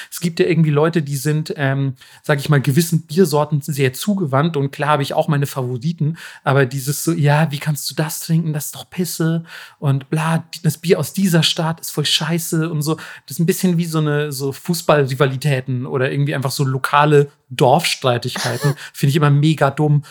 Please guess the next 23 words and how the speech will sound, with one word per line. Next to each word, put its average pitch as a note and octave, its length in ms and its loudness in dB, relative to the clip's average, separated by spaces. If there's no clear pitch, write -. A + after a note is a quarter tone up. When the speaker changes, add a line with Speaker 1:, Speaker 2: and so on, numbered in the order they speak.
Speaker 1:
So, - 140 -4
ich - 120 -4
bin D#3 140 4
aber D#3 200 0
auch - 100 -8
vielleicht C#3+ 360 0
einfach C#3 220 -2
zu - 180 -10
schlecht, D3+ 440 -4
so C#3+ 220 0
die B2+ 120 -2
Geschmäcker C3+ 680 -4
zu - 140 -6
unterscheiden. G3 600 -2
Und D#3 140 2
ich - 60 -2
denk E3 140 -2
mir C#3+ 100 2
dann C#3 140 2
oft D3+ 180 -10
so, C#3 100 -4
„Ja, C#3 220 -2
ist - 240 -8